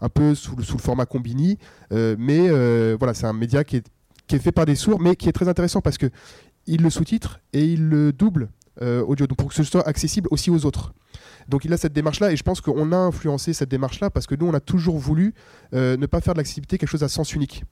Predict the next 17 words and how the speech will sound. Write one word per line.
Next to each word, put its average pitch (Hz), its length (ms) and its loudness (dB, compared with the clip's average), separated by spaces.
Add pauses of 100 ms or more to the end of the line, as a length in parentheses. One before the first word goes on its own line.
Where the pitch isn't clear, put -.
(120)
de 123 60 -2
dire, « 151 260 -2 (220)
Ok, 135 160 -2
nous, 151 140 2
on 151 60 2
vous 147 120 -2
rend 165 100 0
les 156 60 0
choses 139 160 -6
accessibles, - 480 -6 (320)
mais 127 180 0
vous 131 240 0
aussi, 185 300 0
rendez-nous 170 400 -2
les 147 80 2
choses 135 180 -2
accessibles. » - 500 -6